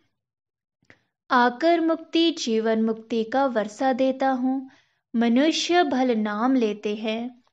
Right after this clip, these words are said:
मुक्ति धाम, निर्वाण धाम, परंतु जानते कुछ नहीं है। न बाप को जानते हैं, न देवताओं को।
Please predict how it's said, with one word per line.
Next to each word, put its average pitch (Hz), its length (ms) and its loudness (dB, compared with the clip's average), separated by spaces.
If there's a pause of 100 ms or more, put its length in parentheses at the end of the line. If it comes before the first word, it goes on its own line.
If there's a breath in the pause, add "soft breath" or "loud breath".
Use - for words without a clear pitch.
(100)
मुक्ति 226 480 -4
धाम, 262 400 -4 (120)
निर्वाण 226 600 0
धाम, 254 420 -4 (480 loud breath)
परंतु 214 560 -2
जानते 226 720 -4
कुछ 294 480 -8
नहीं 214 420 -4
है। 226 280 -8 (480)
न 285 340 2
बाप 196 360 -2
को 277 200 0
जानते 277 580 -2
हैं, 330 380 -6
न 285 280 -2
देवताओं 220 640 -4
को। 202 320 -12